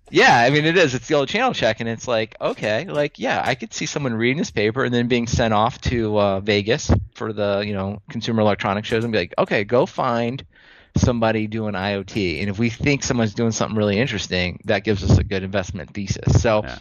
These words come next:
Speaker 1: hopefully the guys on Wall Street are doing that and not just, you know, reading the internet like us.
Speaker 2: Yeah, yeah. I, I, I mean, from my, my closing statements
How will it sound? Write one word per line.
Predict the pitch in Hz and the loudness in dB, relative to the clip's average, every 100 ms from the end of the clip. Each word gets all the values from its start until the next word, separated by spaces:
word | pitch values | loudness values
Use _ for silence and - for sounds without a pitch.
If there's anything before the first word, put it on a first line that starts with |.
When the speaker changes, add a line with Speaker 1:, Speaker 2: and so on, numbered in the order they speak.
| - | 0
Speaker 1:
hopefully | 165 180 180 156 | 0 2 2 2
the | 131 | 4
guys | 120 120 | 4 4
on | 113 | 0
Wall | 107 | -4
Street | 104 113 98 | -6 -8 -8
are | |
doing | 98 98 98 | -6 -6 -4
that | 95 95 _ _ _ _ _ - - | -4 -6 _ _ _ _ _ -12 -6
and | 110 | -4
not | 95 95 | -2 -2
just, | 98 - | -4 -6
you | 98 | -6
know, | 87 87 - | -6 -8 -8
reading | - 107 98 | -2 0 0
the | |
internet | 98 95 69 | 0 0 -2
like | 78 - | -4 -4
us. | - - 85 - - | -4 -4 -6 -8 -4
Speaker 2:
Yeah, | 104 80 67 | 0 0 0
yeah. | 76 62 | -6 -2
I, | 127 156 | 0 2
I, | 143 - | 2 2
I | 143 | 2
mean, | 135 | 2
from | 117 131 | 2 4
my, | 123 123 117 | 6 6 4
my | 117 110 | 2 2
closing | - 107 90 90 | 2 0 0 -4
statements | - 101 78 73 - | -2 -2 -2 -6 -10